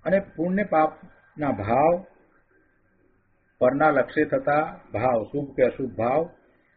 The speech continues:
અને જેને પૂતગળ કહીએ, પૂતગળનો સ્કંદ કહીએ, એવું આ શરીર, મન અને વાણી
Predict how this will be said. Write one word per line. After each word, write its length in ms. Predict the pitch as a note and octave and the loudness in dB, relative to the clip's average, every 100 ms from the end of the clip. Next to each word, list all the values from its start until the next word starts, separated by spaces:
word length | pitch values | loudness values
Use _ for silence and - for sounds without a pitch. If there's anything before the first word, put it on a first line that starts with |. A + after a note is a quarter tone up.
| _ _ | _ _
અને 360 | D#3 E3+ F3+ G#3 - _ _ _ _ _ _ _ _ _ _ _ _ _ _ _ _ A#2+ | -4 -2 -2 -6 -18 _ _ _ _ _ _ _ _ _ _ _ _ _ _ _ _ 0
જેને 460 | D#3+ F3 F3+ F3 - - - _ _ _ _ - - - | 0 2 -2 -4 -12 -20 -20 _ _ _ _ -20 -20 -4
પૂતગળ 420 | D3+ D#3 D#3+ G#3 | -2 2 8 10
કહીએ, 340 | G3 E3+ E3 D3 | 10 8 6 2
પૂતગળનો 880 | - D3 D3 E3 F3+ F3+ F3 E3 | 0 -6 2 8 8 6 2 -4
સ્કંદ 360 | D#3 - D#3 G3 | -2 4 6 6
કહીએ, 540 | F#3+ F3+ D#3 D3 D3+ | 4 4 4 2 0
એવું 420 | E3 E3+ F3 F3 F3+ _ _ _ _ _ - | 0 2 0 -2 -8 _ _ _ _ _ -4
આ 80 | D3 | -2
શરીર, 480 | C#3 D3 D#3+ F3+ F3+ | 2 2 4 2 2
મન 340 | C3+ C#3+ D#3+ | 2 4 4
અને 120 | C#3+ C#3 | 4 4
વાણી 460 | B2+ C3 B2 F#2 | 4 2 -2 -8